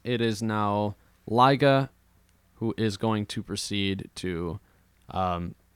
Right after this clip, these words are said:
basically point his wand again, and, uh, then he's gonna run up and try and hit it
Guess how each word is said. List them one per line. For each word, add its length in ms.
basically 500
point 360
his 200
wand 360
again, 580
and, 380
uh, 440
then 160
he's 180
gonna 220
run 160
up 140
and 100
try 160
and 100
hit 180
it 140